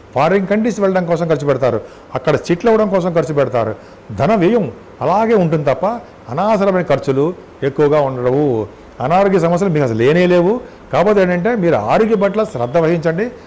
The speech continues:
ఈ నెల మొత్తం మీకు బ్రహ్మాండంగా ఉంది. మీరు ఎక్కువగా పూజించవలసిన దేవుడు ఎవరో తెలుసా అండి? కుజుడు అద్భుతంగా యోగించి తీరుతాడు. సూర్య భగవానుడు ఆరోగ్య ప్రదాత, అద్భుతంగా రాణిస్తాడు. అలాగే శివారాధన, శివారాధన చేసిన వాళ్ళు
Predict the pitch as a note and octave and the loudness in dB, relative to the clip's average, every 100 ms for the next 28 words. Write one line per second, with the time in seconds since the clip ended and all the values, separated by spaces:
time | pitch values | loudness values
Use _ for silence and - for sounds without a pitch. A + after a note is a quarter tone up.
0 | - - - G#2+ A2 G2+ A#2 G#3+ G#3 G#3+ | -20 -20 -10 -2 -2 0 0 2 2 0
1 | G3+ D#3+ A#2+ C#3 D#3 E3 D#3+ D#3 F3 A3 | 0 0 -2 0 0 0 0 0 -2 -6
2 | - - - B2 A#2 - C4 B3+ A3+ F3 | -12 -14 -2 0 2 0 -2 0 0 0
3 | F#3 F#3 F#3 F3 E3 C3 D#3 C#3+ D3+ D3 | 0 2 0 0 -2 0 0 0 0 -2
4 | C#3+ F#3 G#3+ D#3 G2+ - - - - F3 | -2 -4 -2 -4 -6 -12 -20 -12 0 2
5 | G#3 C#3 G2+ - - - - - - C#3 | 2 0 -4 -16 -20 -20 -20 -20 -6 -4
6 | D#3 F#3+ G3 G3 C#3 A#2+ F#3 G3+ G3+ G3 | -2 -2 -2 0 0 2 0 0 -2 -2
7 | E3+ E3 D#3+ A#2 A2 - - - F3+ A#3 | -2 0 0 -2 -6 -12 -20 -2 0 2
8 | F3+ F#3 F3+ D#3 A#2 G#2+ - - A2+ E3+ | 2 2 2 2 -2 -8 -16 -10 0 2
9 | G3 F#3+ F3+ E3 C#3+ A2 - - - C3+ | 2 2 2 2 0 -4 -8 -20 -8 -6
10 | F3 G#3 G#3 G3+ F3+ D#3 C#3 - A2 G#2+ | -4 -2 -2 0 0 0 -2 -4 -4 -6
11 | - - - B2 C#3 C#3 C#3 C#3 E3 G#3+ | -12 -20 -8 -2 0 0 -2 0 2 2
12 | G#3 F#3 C#3 A2 G2 - F3 G#3 G3+ F#3 | 2 2 0 -4 -8 -4 0 2 2 0
13 | E3+ D#3+ E3+ D#3+ C3+ | -2 -2 0 0 0